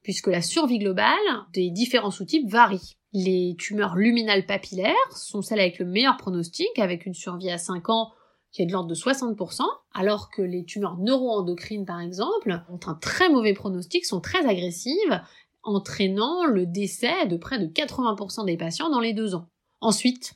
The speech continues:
il y a un impact thérapeutique qui pourrait renverser la balance. Ces tumeurs ont des sensibilités différentes aux molécules de chimiothérapie,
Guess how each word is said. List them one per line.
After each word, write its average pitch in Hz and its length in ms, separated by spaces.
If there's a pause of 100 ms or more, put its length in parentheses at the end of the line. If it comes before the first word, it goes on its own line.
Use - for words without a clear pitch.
(120)
il 185 80
y - 20
a 170 60
un 165 120
impact 233 460
thérapeutique 254 720
qui 190 120
pourrait 190 260
renverser 247 480
la 240 100
balance. 220 560 (240)
Ces - 200
tumeurs 226 520
ont 196 100
des 180 80
sensibilités 180 680
différentes 262 600
aux 220 60
molécules 190 320
de 185 40
chimiothérapie, 175 720